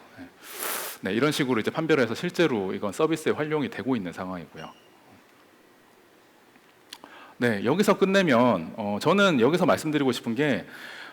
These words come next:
어, 우리가 월핵을 쓰-, 월핵 탐지기를 쓰고 있어요. 이런 걸 소개해드리는 것보다, 어, 이렇게 생각했으면 좋겠다. 생각하는 법에 대해서 조금 고민해봤으면 좋겠다는 게 제가 말씀드리고 싶은 거거든요. 예.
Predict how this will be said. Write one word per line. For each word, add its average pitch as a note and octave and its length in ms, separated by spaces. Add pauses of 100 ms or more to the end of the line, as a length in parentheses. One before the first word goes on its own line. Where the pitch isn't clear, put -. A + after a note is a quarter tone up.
어, A2 400
우리가 F3 280
월핵을 D#3 320
쓰-, - 120
월핵 D#3+ 300
탐지기를 E3+ 420
쓰고 F#3 260
있어요. D3 400
이런 D3+ 260
걸 C#3 160
소개해드리는 D3 960
것보다, A#2 520 (340)
어, B2 240
이렇게 F#3 300
생각했으면 A3 680
좋겠다. B2+ 420
생각하는 G#3 520
법에 B2+ 260
대해서 D#3 320
조금 D#3 240
고민해봤으면 C#3+ 580
좋겠다는 B2 460
게 A2 80
제가 A2 240
말씀드리고 A#2+ 480
싶은 G#2 220
거거든요. F#2 580
예. F#2 120